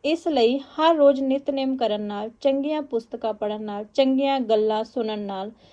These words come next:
ਸਾਡੇ ਅੰਦਰਲੀ ਅਗਿਆਨਤਾ ਦੀ ਕਾਲਖ ਘਟਦੀ ਜਾਂਦੀ ਹੈ ਅਤੇ ਗਿਆਨ ਦਾ ਪ੍ਰਕਾਸ਼ ਵਧਣ ਲੱਗਦਾ ਹੈ।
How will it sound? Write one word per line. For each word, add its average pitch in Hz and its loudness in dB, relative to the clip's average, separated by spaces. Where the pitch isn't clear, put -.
ਸਾਡੇ 254 4
ਅੰਦਰਲੀ 240 0
ਅਗਿਆਨਤਾ 220 0
ਦੀ 233 -2
ਕਾਲਖ 220 -2
ਘਟਦੀ 196 -4
ਜਾਂਦੀ 185 -6
ਹੈ - -8
ਅਤੇ 302 0
ਗਿਆਨ 226 2
ਦਾ 233 0
ਪ੍ਰਕਾਸ਼ 220 -4
ਵਧਣ 247 0
ਲੱਗਦਾ 185 -4
ਹੈ। 196 -16